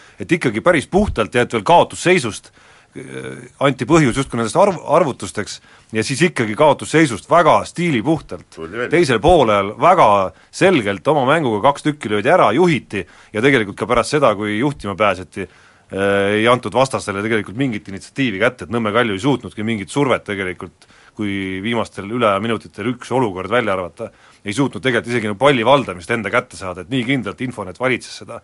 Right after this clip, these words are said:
Speaker 1: Et, äh, tõestas nagu viimases voorus ka, et, äh, nad on igati seda tiitlit väärt.
Speaker 2: Aga mulle rohkem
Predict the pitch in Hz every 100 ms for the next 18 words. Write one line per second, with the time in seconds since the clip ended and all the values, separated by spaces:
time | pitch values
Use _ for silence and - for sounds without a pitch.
0 | _ - - 101 104 - 107 101 101 95
1 | - - 151 131 101 95 107 - - 151
2 | 131 98 98 135 110 - 131 110 95 -
3 | 104 98 104 104 120 98 - 98 113 92
4 | - 95 - - 202 170 202 -